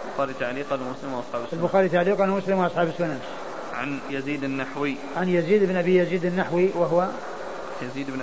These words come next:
Speaker 1: أبي سعيد.
Speaker 2: يزيد بن أبي سعيد، نعم.
Speaker 1: ثقة أخرج البخاري في الأدب المفرد وأصحاب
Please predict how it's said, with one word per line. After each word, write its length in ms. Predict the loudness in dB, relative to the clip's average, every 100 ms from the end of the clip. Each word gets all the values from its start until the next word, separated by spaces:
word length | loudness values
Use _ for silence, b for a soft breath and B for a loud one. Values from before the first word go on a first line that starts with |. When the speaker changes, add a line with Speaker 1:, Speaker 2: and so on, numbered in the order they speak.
| -6
Speaker 1:
أبي 120 | -6 -6
سعيد. 240 | -6 -6 -6 -8 -4
Speaker 2:
يزيد 300 | 0 2 2
بن 80 |
أبي 160 | 2 2
سعيد، 300 | 2 2 0
نعم. 160 | -4 -6 -8 -10 -10 -10 -6
Speaker 1:
ثقة 180 | -2
أخرج 220 | -2 -2 -4
البخاري 320 | -2 -2 -2
في 60 |
الأدب 140 | -2 -4
المفرد 320 | -4 -4 -2
وأصحاب 300 | -4 -2